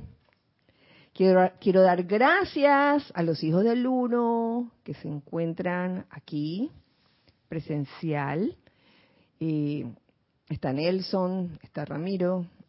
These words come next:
está Nereida, está Isa, está Cristian, está Luna,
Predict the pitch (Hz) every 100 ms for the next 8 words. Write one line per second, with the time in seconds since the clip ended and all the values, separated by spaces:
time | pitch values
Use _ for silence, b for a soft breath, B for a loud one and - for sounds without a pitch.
0 | _ _ 147 - 196 143 170 185 175 180
1 | 175 _ _ _ _ - 151 - - 311
2 | - 131 135 _ _ _ _ _ _ -
3 | - 156 - 208 240 - 180 190 196 _
4 | - 151 160 165 202 202 175 190